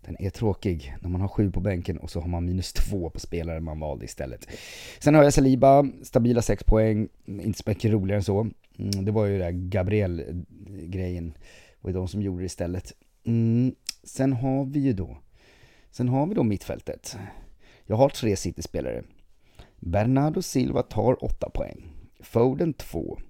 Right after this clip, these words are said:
Sen bytte jag ju faktiskt in. Jag var en av dem som vågade lite tidigare än alla andra. Ta in De Bruyne. Han börjar på bänken. Ja, ni vet storyn. Han kommer in med bara tjugo kvar.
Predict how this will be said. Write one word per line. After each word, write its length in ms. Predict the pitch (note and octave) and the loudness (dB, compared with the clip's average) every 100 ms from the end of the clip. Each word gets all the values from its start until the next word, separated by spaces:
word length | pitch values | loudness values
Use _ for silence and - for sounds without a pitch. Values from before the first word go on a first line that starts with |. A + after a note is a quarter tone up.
| _ - - - _ | _ -16 -16 -16 _
Sen 280 | - G2+ F#2 | -6 -4 2
bytte 420 | A#2 G#2 - A2+ | 2 2 -2 0
jag 200 | G2+ E2+ | 2 0
ju 60 | |
faktiskt 440 | - E2 - F2+ - | -4 -6 -6 -8 -6
in. 140 | E2+ | -2
Jag 140 | A#2+ D3+ | 0 2
var 200 | D#3 D#3 | 0 2
en 120 | C#3 | 0
av 80 | C3 | 2
dem 180 | B2+ | 2
som 160 | B2 B2+ | 2 0
vågade 360 | B2+ A2 A#2 A#2 | 2 2 2 2
lite 400 | C3 G#2+ - A2 | 2 0 -4 -4
tidigare 320 | A#2+ G2+ G#2 | 0 2 4
än 80 | G#2+ | 4
alla 200 | G2 F#2+ | 2 2
andra. 280 | F2+ F2 | 0 -4
Ta 160 | - A#2+ | 0 0
in 160 | A#2 A#2 | 2 2
De 80 | |
Bruyne. 340 | A2 F#2+ D2+ C#2 - - - - | 0 0 -4 -10 -16 -20 -20 -8
Han 280 | - C3+ A#2+ | 0 4 6
börjar 260 | A#2 G#2+ | 6 4
på 120 | G#2 | 0
bänken. 560 | G2+ F#2 F2 - F#2 E2+ - _ _ - | -2 0 -2 -2 -4 -4 -14 _ _ -12
Ja, 280 | - - - | -12 -12 -10
ni 140 | F#2 | -6
vet 180 | F2 - | -6 -8
storyn. 420 | - E2 D#2 D2+ | -6 -6 -6 -6
Han 120 | G2+ | -8
kommer 240 | - G2 F2 | -4 -4 -4
in 140 | E2 | -4
med 100 | F#2 | -4
bara 120 | F2+ | -4
tjugo 340 | - F#2+ D#2+ F2+ | -4 -4 -4 -8
kvar. 380 | - E2 D#2 | -6 -4 -4